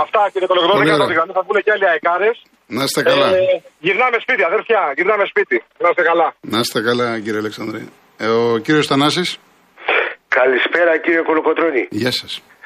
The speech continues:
Speaker 3: Καταρχάς, θα ήθελα να μάθω αν οι ζημιές αποκατασταθήκανε στο Real F M.
Speaker 2: Ναι, σιγά σιγά φτιάχνονται, μια χαρά
Speaker 3: Σιγά,
Speaker 2: είμαστε.
Speaker 3: ναι,
Speaker 2: Σιγά
Speaker 3: γιατί
Speaker 2: σιγά
Speaker 3: δεν
Speaker 2: φτιάχνονται.
Speaker 3: έχω, το έχω ακούσει.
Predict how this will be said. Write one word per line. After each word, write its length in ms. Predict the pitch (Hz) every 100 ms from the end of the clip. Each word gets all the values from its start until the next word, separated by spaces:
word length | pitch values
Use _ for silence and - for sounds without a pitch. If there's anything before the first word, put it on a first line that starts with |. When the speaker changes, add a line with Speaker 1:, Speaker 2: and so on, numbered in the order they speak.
| - - -
Speaker 3:
Καταρχάς, 460 | - 117 117 139 147
θα 80 | 147
ήθελα 260 | 143 143 131
να 140 | 127
μάθω 320 | 135 143 135
αν 220 | 135 143
οι 100 | 143 127
ζημιές 320 | 123 127 151 135
αποκατασταθήκανε 1000 | 131 - - - 113 113 120 147 143 139
στο 180 | 131 - 123
Real 220 | 143 131 113
F 40 | 104
M. 40 | 71 _ _ _ _ - - -
Speaker 2:
Ναι, 160 | 240 -
σιγά 180 | 175 202
σιγά 220 | 180 185
φτιάχνονται, 440 | 202 208 156 120 123
μια 140 | 151
χαρά 180 | 131 131
Speaker 3:
Σιγά, 120 | 117
Speaker 2:
είμαστε. 220 | - - 120
Speaker 3:
ναι, 60 |
Speaker 2:
Σιγά 340 | - - - 117
Speaker 3:
γιατί 100 | 127
Speaker 2:
σιγά 120 | 117
Speaker 3:
δεν 80 | 120
Speaker 2:
φτιάχνονται. 320 | 107 - -
Speaker 3:
έχω, 0 |
το 20 |
έχω 100 | - -
ακούσει. 240 | - -